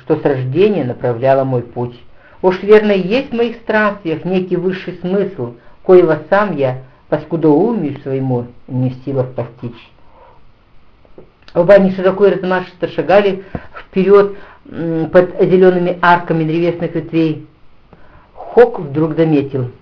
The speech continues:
<clears throat> "А занятно у тебя тросточка, мой друг". Кен невольно повел глазами на посох,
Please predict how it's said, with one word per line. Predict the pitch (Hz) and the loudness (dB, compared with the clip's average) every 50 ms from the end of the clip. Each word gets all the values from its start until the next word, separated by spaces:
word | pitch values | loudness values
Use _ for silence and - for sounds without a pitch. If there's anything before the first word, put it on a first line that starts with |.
| - - | -20 -20
<clears throat> | - - - - | -20 -20 -20 -14
"А | - - - 131 127 - - - - - - 190 175 160 147 | -8 -8 -8 -8 -8 -12 -20 -18 -14 -8 -6 0 0 0 2
занятно | 156 165 165 175 214 240 240 285 294 | 2 2 4 4 4 4 6 4 4
у | 285 294 | 4 2
тебя | 269 269 | 0 -4
тросточка, | 269 - 294 302 285 294 - 131 - - - 143 | -2 0 0 0 0 -2 -6 -12 -16 -14 -8 -6
мой | 139 135 131 | -4 -4 -4
друг". | 127 127 123 123 - - - - _ - - - - - - - - - - - _ _ _ - - | -4 -4 -6 -8 -10 -18 -20 -20 _ -20 -20 -20 -20 -20 -20 -20 -20 -20 -20 -20 _ _ _ -20 0
Кен | - 233 247 254 | 2 4 4 4
невольно | 247 247 233 254 254 247 240 | 4 4 4 4 4 4 2
повел | 240 226 220 220 233 233 208 | 2 2 2 4 4 4 4
глазами | 185 196 190 208 214 202 202 185 | 4 2 4 4 4 4 4 2
на | 170 156 | 0 -2
посох, | - - 214 240 233 - 233 220 - - | 0 2 2 2 2 0 -4 -6 -6 -12